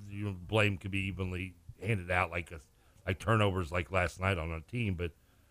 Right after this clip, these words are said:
like, there was times, a lot of times last year, and you pointed out where, I mean, guys just were missing, would just miss open shots.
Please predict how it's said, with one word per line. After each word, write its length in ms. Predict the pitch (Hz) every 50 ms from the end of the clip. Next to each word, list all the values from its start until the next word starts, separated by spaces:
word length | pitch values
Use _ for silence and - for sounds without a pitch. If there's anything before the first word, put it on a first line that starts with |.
| _ _ _ _ _ _ - -
like, 220 | 117 123 104 92
there 140 | 98 156 175
was 140 | 170 143 -
times, 300 | - 147 143 143 120 101
a 20 |
lot 140 | 127 120 117
of 60 | 113
times 140 | 113 117 101
last 160 | 110 110 113 -
year, 40 | 90
and 80 | 98
you 60 | 104
pointed 240 | 101 - 117 104 95
out 80 | 95 92
where, 180 | 95 101 101 92 - -
I 40 | 107
mean, 140 | 107 107
guys 240 | 90 120 127 170 -
just 200 | 151 139 104 85
were 140 | 98 95 92
missing, 360 | 98 104 120 - - 110 107 113
would 100 | 123 113
just 160 | 107 101 107
miss 160 | 117 107 95
open 280 | 113 113 - 104 82 -
shots. 440 | - 127 147 160 - - - _